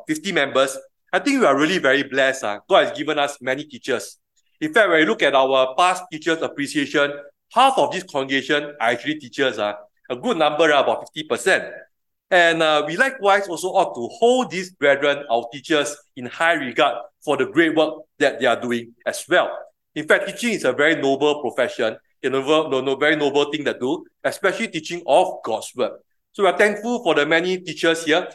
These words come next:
that put in a lot of time and effort into preparing lessons for our edification. You know, in Numbers chapter eleven, Moses had a wish. Moses was burdened with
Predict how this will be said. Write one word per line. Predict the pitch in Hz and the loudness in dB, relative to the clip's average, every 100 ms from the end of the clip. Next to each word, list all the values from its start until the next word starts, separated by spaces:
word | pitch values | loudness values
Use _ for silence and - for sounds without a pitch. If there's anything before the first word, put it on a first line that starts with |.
| _ | _
that | 143 - | -8 -2
put | 185 | 0
in | 180 | 2
a | 147 | 4
lot | 156 - | 4 2
of | - | 0
time | 185 208 143 | 2 2 0
and | 135 | -2
effort | 139 170 151 - | 0 0 -2 -6
into | - | -14
preparing | - 131 147 143 143 | -12 -2 2 2 2
lessons | 127 151 143 143 - _ _ | -2 -2 -4 -6 -16 _ _
for | 202 226 | 4 6
our | 233 | 6
edification. | 143 127 135 135 120 117 143 101 - _ _ _ _ _ _ _ _ _ - _ | 4 -2 -8 -8 -6 -2 -2 -4 -8 _ _ _ _ _ _ _ _ _ -20 _
You | 233 | 2
know, | 285 | 2
in | 202 | 4
Numbers | 185 180 202 202 | 2 2 0 0
chapter | 180 190 175 | 0 2 0
eleven, | 151 143 139 143 143 - _ _ - | 2 0 2 0 -2 -8 _ _ 2
Moses | 220 214 240 247 - | 4 6 4 2 -2
had | - 131 | -4 0
a | 123 | 0
wish. | 135 131 - - _ _ _ _ _ | -2 -8 -12 -18 _ _ _ _ _
Moses | 220 240 254 285 | 2 4 4 2
was | 156 127 | 0 -2
burdened | 120 170 185 190 190 131 | 2 4 6 4 0 -6
with | 131 | -10